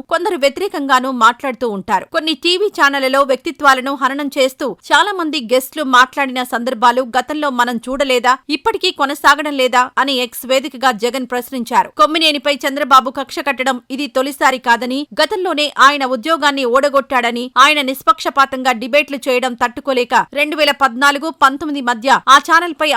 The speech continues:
ఆంక్షలు విధించారన్నారు. ఇప్పుడు కూడా తనకు మద్దతుగా లేరన్న కారణంతోనే కొమ్మినేని అరెస్టు జరిగిందని తేల్చారు. ఆయన అరెస్ట్ను తీవ్రంగా ఖండిస్తున్నానని, నాలుగేళ్ల తర్వాత మీరు చేసిన అన్యాయాలు, అక్రమాలు, అధికార దుర్వినియోగానికి ప్రజలకు తప్పకుండా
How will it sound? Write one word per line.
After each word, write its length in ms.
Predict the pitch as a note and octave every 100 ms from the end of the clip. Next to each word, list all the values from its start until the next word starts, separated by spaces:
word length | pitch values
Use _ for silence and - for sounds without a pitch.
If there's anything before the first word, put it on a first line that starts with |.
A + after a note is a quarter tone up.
| B3+
ఆంక్షలు 340 | D4+ E4+ C4+
విధించారన్నారు. 720 | B3+ C4+ C#4 C4 G#3 G3 F#3+ - D4
ఇప్పుడు 200 | - F#4 -
కూడా 160 | D#4 D4+ C#4+
తనకు 220 | C4+ C4+ B3
మద్దతుగా 400 | B3 C4+ - C#4+ B3
లేరన్న 280 | C4+ C#4 B3+ C4
కారణంతోనే 560 | B3 B3+ B3+ C4 C4 B3 F#3+ D4
కొమ్మినేని 380 | D4+ D#4+ D#4 C4+
అరెస్టు 260 | A#3+ - C#4+ A3
జరిగిందని 440 | B3 B3 C4 B3 -
తేల్చారు. 440 | A#3 A#3 A3+ - - A#3
ఆయన 180 | C4+ B3+
అరెస్ట్ను 320 | C4+ D4+ D4 D4+ D#4
తీవ్రంగా 360 | D4 D4+ C#4 C4+
ఖండిస్తున్నానని, 760 | B3+ B3 D4 D4+ B3+ B3+ B3+ D#4+ A#4 B3
నాలుగేళ్ల 420 | C4+ C#4+ C#4+ E4+ F4+
తర్వాత 300 | D#4 C#4+ C#4+ D#4 C#4+
మీరు 160 | C4+ -
చేసిన 240 | C4+ D4 C#4
అన్యాయాలు, 480 | B3+ C#4+ C#4+ C4 C4+ C#4+ C4
అక్రమాలు, 460 | - E4 C#4+ C4 C#4 C4+ C4
అధికార 320 | F4+ F4+ E4+ B3
దుర్వినియోగానికి 800 | C#4 C#4+ C#4+ C4+ C4 B3 B3 D#4+ -
ప్రజలకు 380 | C4+ D4 D#4 D4 A#3+
తప్పకుండా 440 | C#4 D4+ D4+ C4+